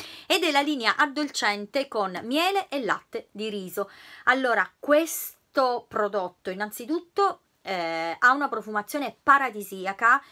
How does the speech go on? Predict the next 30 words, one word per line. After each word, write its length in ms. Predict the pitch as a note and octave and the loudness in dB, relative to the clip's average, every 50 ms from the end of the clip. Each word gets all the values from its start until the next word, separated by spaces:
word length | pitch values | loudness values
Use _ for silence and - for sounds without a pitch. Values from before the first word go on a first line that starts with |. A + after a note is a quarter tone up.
| - - - - - - | -20 -20 -20 -20 -20 -14
e 260 | _ G#3+ G#3+ G#3+ G#3 G3+ | _ -2 -2 -2 -2 -2
lascia 440 | A#3+ C#4 C4+ C4+ C4 - - - A3 | 4 6 6 6 4 -2 -6 -4 -4
le 120 | A3+ A3+ | -4 -2
mani 360 | A#3 B3 B3+ C#4+ D4 D4 C#4+ | 2 2 2 2 2 -2 -6
belle, 720 | A3+ G3 F#3 A3+ A3+ A3 A#3 A#3+ A#3+ A#3+ A#3+ A#3+ A#3 - - | -8 -4 -2 0 0 0 -2 -4 -4 -4 -2 -2 -2 -4 -4
ehm, 520 | - G3 F#3+ F#3+ F#3+ F#3+ F#3 F#3 F#3 F3+ - G#3+ | -4 -6 -4 -4 -6 -8 -10 -12 -14 -12 -8 0
morbide, 680 | A#3 C4 C4+ A#3+ A3+ G#3+ A3 A3 G3+ A#3+ A#3 C4+ C4 B3+ | 4 4 4 4 4 2 0 -2 -8 -4 -2 -2 -2 -2
non 180 | B3 C4+ C#4+ | -2 -4 -4
secca 500 | C4+ - - D#4 D4+ D4 _ - A3+ - | -4 -4 -2 -2 -4 -4 _ -4 -4 0
assolutamente, 920 | - C4 D4 D4 - - - A3 G#3+ G#3+ - F#3 F3+ G3 A3 A#3+ B3+ B3 A3+ | 2 0 0 0 -2 -6 -6 -6 -6 -4 -6 -4 -4 -4 -6 -6 -8 -10 -10
ma 120 | F#3+ F3+ F3+ | -10 -8 -8
questa 300 | G#3 G#3 - - - F#3 | -8 -10 -8 -10 -12 -12
profumazione 760 | F#3+ G3 - G#3 A3 A#3 G#3+ - - G3+ G3 F#3+ F3+ F3 E3+ | -12 -14 -12 -10 -12 -12 -12 -10 -12 -12 -10 -10 -10 -12 -12
è 60 | - - | -10 -2
il 240 | C4 D4+ D#4 D4 - | 2 2 2 2 2
paradiso. 640 | - A3 G3+ G3+ G3 F#3 F3+ E3+ D#3+ - F3 D#3 - - - - - - - - | 0 2 2 2 -2 -4 -8 -12 -8 -8 -8 -10 -10 -14 -20 -20 -20 -20 -6 -2
Voi 120 | C4 D4+ | -2 0
sapete 320 | D4 C4 A#3 B3 A#3+ B3 | 0 -2 -4 -2 -4 -4
che 80 | A3+ A3 | -4 -4
io 80 | A#3 C4+ | -4 -6
ultimamente 560 | C#4 - - G#3+ G3+ G3+ A3+ B3+ B3+ - G3+ | -6 -6 -6 -6 -4 -4 -6 -8 -6 -8 -8
sono 240 | - G#3 G#3 A3 G3+ | -6 -6 -6 -6 -6
nella 240 | F#3+ F#3+ F#3 F#3 | -6 -8 -8 -6
mia 220 | F#3 A3+ C#4+ D#4+ D4 | -4 -2 -2 -2 -2
fase 380 | - - G3 A3 A3+ - G#3 | 2 2 2 2 2 -4 -8
miele 580 | G3 F#3+ F3+ E3+ E3+ E3 D#3+ D#3+ F3+ A3 C#4 D4 _ - - - - - - - | -8 -6 -8 -8 -8 -8 -4 -2 -2 -2 -2 -4 _ -20 -20 -20 -20 -20 -20 -10
e 220 | _ - A3 - _ | _ -6 -6 -6 _
questo, 840 | - E4 F4+ G4 F#4+ - - - - - A#3+ A3+ A3 G#3 G3+ - | 2 2 4 4 2 -2 -8 -8 -4 -2 0 0 0 0 -2 -4
eh, 200 | - F#3 F3 E3+ E3+ | -4 -4 -4 -4 -4
prodotto 840 | - - B3 A#3+ A3 A#3 A#3+ C4 - _ - - - F4+ F#4 F4+ | -2 -2 -2 0 0 0 -2 -2 -6 _ -10 -2 0 0 0 0